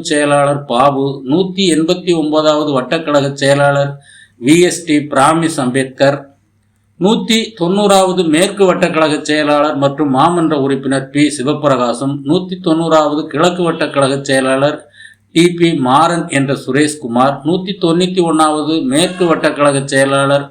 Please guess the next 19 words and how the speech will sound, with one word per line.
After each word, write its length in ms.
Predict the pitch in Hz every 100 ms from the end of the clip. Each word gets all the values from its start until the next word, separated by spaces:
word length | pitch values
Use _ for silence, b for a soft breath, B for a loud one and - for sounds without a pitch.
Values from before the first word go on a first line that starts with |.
| 131
ராமசேகர், 840 | 123 139 160 143 135 127 120 135 - b b b b
நூத்தி 280 | 165 196 -
தொண்ணூத்தி 400 | - 190 180 185 185
ஒண்ணாவது 380 | 170 165 156 160
கிழக்கு 380 | 143 165 180 185
வட்டக்கழக 460 | 165 165 143 143 135
செயலாளர் 580 | 135 135 135 135 139 135 113
எம் 240 | 131 147
குமார் 400 | - 131 135 135 127
மற்றும் 360 | 127 127 139 143
வட்டக்கழக 720 | 127 123 - 180 165 139 113 123
செயலாளர்கள், 680 | - 131 127 123 117 123 131 131
மாமன்ற 460 | 120 151 165 151 139
உறுப்பினர்கள், 680 | 120 120 135 123 107 123 131 131 _ _ _ _
வட்டக்கழக, 580 | 127 123 165 160 139 123 131 139 -
பகுதி 320 | 135 139 160
கழக 320 | 160 147 127
நிர்வாகிகள், 720 | 117 123 139 139 113 113 123 127 -
இளைஞரணி, 680 | 139 151 170 165 127 120 123